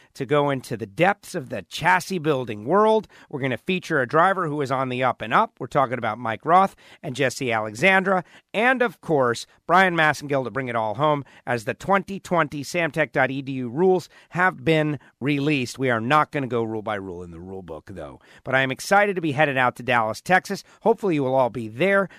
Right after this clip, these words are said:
We'll have one more show after this one as we talk to our champ, whoever it will be,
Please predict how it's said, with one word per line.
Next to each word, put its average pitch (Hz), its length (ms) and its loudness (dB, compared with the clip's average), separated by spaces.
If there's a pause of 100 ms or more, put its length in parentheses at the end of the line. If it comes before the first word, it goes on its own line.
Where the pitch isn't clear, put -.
We'll 120 100 -6
have 98 220 -8
one 196 360 0
more 226 280 -2
show 139 420 2
after 180 380 0
this 170 260 -2
one 120 240 -2 (240)
as 120 160 -4
we 113 140 -4
talk 151 240 4
to 147 100 -4
our 113 140 2
champ, 165 340 0
whoever 123 420 2
it - 140 -8
will 101 160 -12
be, 147 380 -4